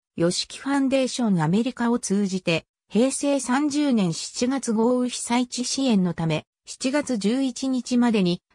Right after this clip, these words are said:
日本赤十字社に一千万円の寄付を行ったことを公表。日本では賛否両論があるかもしれませんが、欧米では率先して声を上げる動きがある。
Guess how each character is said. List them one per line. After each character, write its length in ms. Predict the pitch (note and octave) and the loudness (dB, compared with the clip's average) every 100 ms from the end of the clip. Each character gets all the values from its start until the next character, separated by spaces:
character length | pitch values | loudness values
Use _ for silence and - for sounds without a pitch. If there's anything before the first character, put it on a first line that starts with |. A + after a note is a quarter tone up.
| - | -2
日 140 | F3+ | 0
本 300 | - D4 D4+ | 2 0 0
赤 300 | - B3+ C#4 | 0 -2 -2
十 280 | C4 D4 C#4+ | -2 -2 -2
字 120 | C#4 | -2
社 160 | - A3+ | 0 2
に 160 | F#3+ | 2
一 80 | D#3 | 0
千 340 | - D4+ D#4 | -4 -2 -2
万 200 | D4+ D4+ | 0 0
円 240 | C4+ G#3+ F3+ | 2 2 2
の 140 | E3 | 0
寄 140 | - B3+ | 0 -2
付 180 | - | 0
を 240 | A3 E3 D#3 | 2 2 2
行 140 | - | 2
っ 180 | G#3 G#3 | 2 0
た 180 | - G#3 | -2 -4
こ 140 | F#3 | -4
と 200 | - F#3+ | 0 2
を 140 | D#3 D#3+ _ _ | 2 -2 _ _
公 240 | G3 A#3 - | -2 0 0
表。 300 | G3+ F#3+ F3+ _ _ - | 2 2 2 _ _ 0
日 100 | F#3 | 0
本 300 | D4 D#4+ B3 | 2 0 2
で 100 | F#3 | 4
は 240 | D#3+ D#3+ _ _ | 4 0 _ _
賛 300 | - A3 D#4 - | 0 0 2 -2
否 120 | D4 | -2
両 260 | D4 D4+ | 0 2
論 240 | B3 G3+ D#3+ | 2 2 2
が 160 | C#3+ - | 0 0
あ 100 | G3+ | -2
る 120 | C#4 | 0
か 140 | G3+ | -2
も 120 | D#3+ | -2
し 160 | D3+ D3 | -2 -2
れ 140 | F3+ | 0
ま 100 | A3+ | 0
せ 160 | A3+ A#3+ | 0 0
ん 140 | G#3+ | 2
が、 180 | D3+ D3 - _ | 2 -2 -4 _
欧 240 | - A3+ C#4+ | 2 4 4
米 220 | D4 C#4+ | 4 2
で 140 | C#4 | 4
は 100 | A#3+ | 2
率 180 | F3+ - | 2 -2
先 300 | E3 C4+ C#4+ | -4 -2 -4
し 100 | C4+ | -4
て 180 | - C4 | -2 -2
声 280 | - D4 A#3 | 0 2 2
を 40 | |
上 140 | D3+ D3+ | 2 2
げ 140 | G#3 | 2
る 180 | G3+ F3+ | 2 0
動 120 | A3 | 0
き 180 | A3+ A#3 | 0 0
が 180 | F3 D#3 | 2 0
あ 80 | |
る。 160 | C#3+ B2 | -2 -6